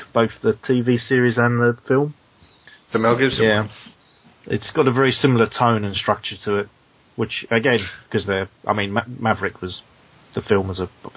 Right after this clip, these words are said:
Speaker 1: effectively heist movie as well.
Speaker 2: Yeah, it was Jodie Foster, the Saffron type
Speaker 1: Yeah,
Speaker 2: character.
Speaker 1: basically.
Speaker 2: Yeah.
Speaker 1: And you're never too sure the way through it which way it's going or what it is is going on, and then there's a, the double twist later on of,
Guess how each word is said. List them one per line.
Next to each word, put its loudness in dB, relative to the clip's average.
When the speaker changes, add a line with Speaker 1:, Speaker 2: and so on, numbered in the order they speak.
Speaker 1:
effectively -4
heist 0
movie -2
as -2
well. 0
Speaker 2:
Yeah, 0
it 2
was 2
Jodie 0
Foster, -2
the -2
Saffron -4
type -4
Speaker 1:
Yeah, 4
Speaker 2:
character. -6
Speaker 1:
basically. -2
Speaker 2:
Yeah. -2
Speaker 1:
And 2
you're 2
never 2
too 2
sure 0
the 2
way 2
through 0
it -6
which -2
way 2
it's -4
going 2
or 4
what 0
it -2
is 2
is -8
going 2
on, 2
and 2
then 4
there's 2
a, 0
the 0
double -2
twist -2
later 0
on -2
of, -2